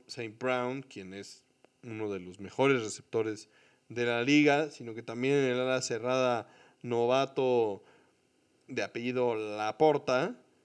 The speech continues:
Sam Laporta, salido de la Universidad de Iowa, ya parece chiste esto de que la Universidad de Iowa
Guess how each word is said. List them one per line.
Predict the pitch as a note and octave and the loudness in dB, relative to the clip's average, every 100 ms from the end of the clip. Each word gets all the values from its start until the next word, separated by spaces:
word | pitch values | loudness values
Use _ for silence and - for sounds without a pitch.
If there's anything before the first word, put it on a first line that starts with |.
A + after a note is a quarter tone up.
| _ _ - | _ _ -10
Sam | B2 B2 B2+ | -6 -4 -4
Laporta, | B2 A2+ C3 B2+ B2+ B2+ D#3 - _ | -8 -6 -2 -2 -2 -4 -6 -12 _
salido | - A#2 C3 D3 | -6 0 4 6
de | C3+ A#2 | 6 2
la | |
Universidad | A2+ A2 A2 A2 B2+ B2 | 0 0 -2 0 2 2
de | A#2+ A2+ C3+ | 2 4 4
Iowa, | C3+ A#2+ B2+ | 4 2 0
ya | C#3+ B2 | -2 -4
parece | A#2+ G#2+ A2 - G#2+ F#2+ - _ _ _ | -8 -10 -10 -6 -6 -6 -12 _ _ _
chiste | - E3 E3 - D#3 D#3+ D#3 C3 | 0 0 0 0 2 4 4 2
esto | C3+ - C#3+ B2 G#2 G2+ | 2 0 0 2 -2 -4
de | G#2 G#2 G2+ G2 - | -8 -8 -8 -10 -10
que | G#2 G2+ G2 G2 A2 | -8 -6 -6 -8 -6
la | A2+ | -4
Universidad | A2+ A2 G#2+ A#2+ B2+ B2+ | -2 -2 -2 0 2 4
de | B2 B2 | 4 4
Iowa | B2 A2+ G#2+ | 2 2 -2